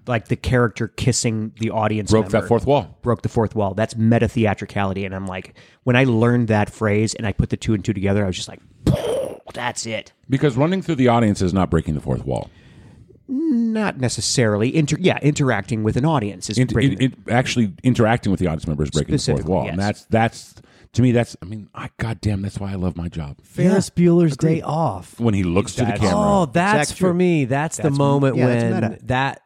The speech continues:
Speaker 3: that movie for me probably is when I went
Speaker 1: Oh.
Speaker 3: like, "Oh,
Speaker 1: Sure.
Speaker 3: we can take a piss out of this and, and we can all have this experience together."
Speaker 1: Yeah.
Speaker 3: As opposed to I'm just watching these people pretend to be somebody that they're not.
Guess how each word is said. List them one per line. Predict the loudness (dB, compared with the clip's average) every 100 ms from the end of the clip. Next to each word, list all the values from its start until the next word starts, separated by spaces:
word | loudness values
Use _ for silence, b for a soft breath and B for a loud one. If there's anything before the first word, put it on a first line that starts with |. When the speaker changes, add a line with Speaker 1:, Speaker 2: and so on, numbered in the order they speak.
| _ -2
Speaker 3:
that | 0 0 2
movie | 2 2 -2
for | -6
me | -6 -8
probably | -6 -8 -8 -6 -6
is | -4
when | -4 -4
I | -4
went | -4 -6
Speaker 1:
Oh. |
Speaker 3:
like, | -8 -10 _ _ -10
"Oh, | -4 0 4 6 6 4 4 0 -8
Speaker 1:
Sure. | -10 -6 -6 -6 -2
Speaker 3:
we | 0
can | 0
take | 0 -2
a |
piss | -2 0 0 2
out | 2
of | 4
this | 4 2 2
and, | 0 -2 -4 -4
and | -4 -2
we | -2
can | 0 2
all | 4
have | 2 0 0
this | 0 -2
experience | -4 0 0 0
together." | -2 -6 0 2 4 4 2 0
Speaker 1:
Yeah. | 0 0 -2 B
Speaker 3:
As | -4 -2
opposed | 0 2 4 4 0
to | 0 2 2
I'm | 0 -2 0
just | 0 0 0
watching | 0 0 0 -4
these | -2
people | -4 -4 -4
pretend | -2 -2 -2
to | -2
be | -2
somebody | 0 0 0 2
that | 0
they're | 0 0
not. | 0 -4 -8